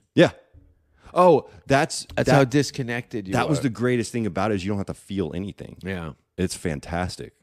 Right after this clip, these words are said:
Speaker 1: It's like, like, the first time I did, I was like, "Oh, this is, <laughs> this is why they do this." <laughs> All right.
Speaker 2: Do you have an older sister?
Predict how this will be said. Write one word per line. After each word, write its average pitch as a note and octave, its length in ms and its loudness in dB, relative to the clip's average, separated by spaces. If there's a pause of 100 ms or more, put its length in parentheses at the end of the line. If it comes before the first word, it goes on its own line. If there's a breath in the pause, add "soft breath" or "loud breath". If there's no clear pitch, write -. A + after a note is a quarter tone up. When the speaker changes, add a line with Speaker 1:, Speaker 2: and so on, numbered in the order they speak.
(280)
Speaker 1:
It's G#2 180 4
like, G#2+ 140 2
like, G#2+ 200 2
the G#2+ 100 2
first C3+ 280 -2
time B2 160 0
I G#2 60 2
did, G#2 100 2
I G2 40 4
was E2+ 120 0
like, D2 160 -6
"Oh, E2 220 -6
this E2 260 -8
is, C2+ 140 -12
<laughs> - 0 -
this B2+ 460 -2
is - 140 -8
why D#2+ 200 -6
they D2+ 180 -8
do D2 220 -10
this." C#2 320 -12
<laughs> - 0 -
All G#2+ 140 -6
right. E2+ 320 -8
Speaker 2:
Do B2+ 100 -6
you D#3 80 0
have D#3 120 -4
an B2+ 80 -6
older A#2+ 300 -6
sister? D3+ 600 -10